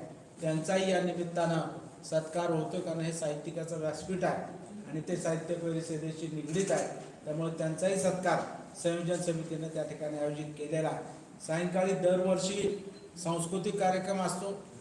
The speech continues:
आणि हा कार्यक्रम काय बाहेरचे कुणी, अ, कमर्शियल कलाकार बोलवून आम्ही त्या ठिकाणी करत नाही,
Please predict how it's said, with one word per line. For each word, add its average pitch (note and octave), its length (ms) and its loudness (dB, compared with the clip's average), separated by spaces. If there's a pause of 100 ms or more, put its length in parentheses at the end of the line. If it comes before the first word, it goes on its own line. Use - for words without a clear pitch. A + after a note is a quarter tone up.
(180)
आणि D3+ 120 0
हा E3 120 4
कार्यक्रम F3+ 540 4
काय F#3+ 220 2
बाहेरचे E3+ 340 2
कुणी, F#3 480 -2 (340)
अ, E3+ 40 -10 (260)
कमर्शियल F3+ 520 2
कलाकार F#3 360 2
बोलवून F3+ 340 0
आम्ही E3+ 220 -2
त्या E3+ 80 0
ठिकाणी E3 300 -6
करत F3 320 2 (100)
नाही, C#3 120 -4